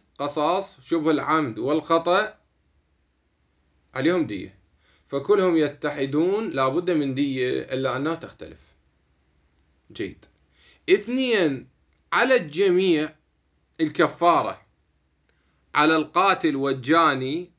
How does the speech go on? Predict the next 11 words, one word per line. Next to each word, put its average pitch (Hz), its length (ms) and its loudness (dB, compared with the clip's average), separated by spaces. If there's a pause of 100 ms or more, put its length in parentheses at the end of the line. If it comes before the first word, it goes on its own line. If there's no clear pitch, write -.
(140)
الكفارة، 123 720 -6 (2000)
إلا 175 400 4
أن 254 140 0
الفرق 185 600 0 (220)
في 196 100 0
الأول، 214 1000 2 (200)
أقصد 143 580 -8
العمد، 139 680 0 (460)
عليه 190 260 0
كفارة 190 840 -2
الجمع. 139 520 0